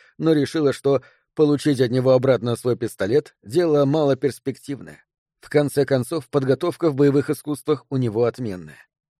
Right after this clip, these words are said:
Правая рука Мицуко всё ещё ныла от его удара. Кроме того, если Хироки ещё раз её увидит, он будет безжалостен и просто её пристрелит.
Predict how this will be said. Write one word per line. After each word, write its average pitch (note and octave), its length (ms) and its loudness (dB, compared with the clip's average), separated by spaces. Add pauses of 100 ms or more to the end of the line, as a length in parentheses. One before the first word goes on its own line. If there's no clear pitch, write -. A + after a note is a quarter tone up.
(140)
Правая B2+ 360 4
рука B2 240 0
Мицуко B2+ 480 0 (240)
всё E3+ 220 0
ещё D3+ 300 0
ныла D3 360 2
от C3+ 100 -6
его C#3 240 0
удара. G#2+ 380 -4 (420)
Кроме C3+ 400 0
того, A2 240 -2
если B2 380 -2
Хироки C#3 340 2
ещё C3 260 -2
раз B2+ 200 -2
её A#2+ 180 -2
увидит, B2+ 380 -2 (340)
он A#2 160 -2
будет B2 240 0
безжалостен A#2 800 -2 (260)
и G#2+ 80 -6
просто B2+ 360 -4
её C3+ 120 4
пристрелит. C3+ 640 -4